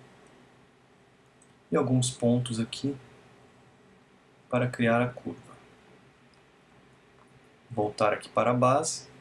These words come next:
fechei a curva, pressionar Shift Z, que é o atalho para cusp. Esses dois pontos aqui eu vou dar cusp também, Shift Z. Vou fazer um pequeno ajuste aqui, deixar a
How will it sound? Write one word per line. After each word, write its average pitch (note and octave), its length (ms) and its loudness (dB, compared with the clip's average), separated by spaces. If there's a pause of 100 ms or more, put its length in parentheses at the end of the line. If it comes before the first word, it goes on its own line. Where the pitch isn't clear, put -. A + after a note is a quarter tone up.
(500)
fechei C3+ 400 2
a A#2+ 80 2
curva, C3 480 2 (460)
pressionar B2 460 4
Shift - 480 2
Z, B2 300 2 (1500)
que - 80 2
é - 20 6
o A2+ 60 4
atalho A2 400 2 (100)
para G#2 460 2 (320)
cusp. - 500 2 (1400)
Esses G#3+ 260 2
dois D3 200 2
pontos C#3 400 0
aqui C3 220 -6
eu C#3+ 60 -2
vou D3 120 -6
dar D3 180 2
cusp - 400 0
também, C3 300 4 (180)
Shift - 400 -2
Z. A#2 200 0
Vou - 1000 -16
fazer A#2+ 200 0
um A2+ 60 2
pequeno A#2 340 0
ajuste A#2+ 380 -4
aqui, D3+ 320 -8 (1300)
deixar A2+ 460 0
a G#2+ 100 -2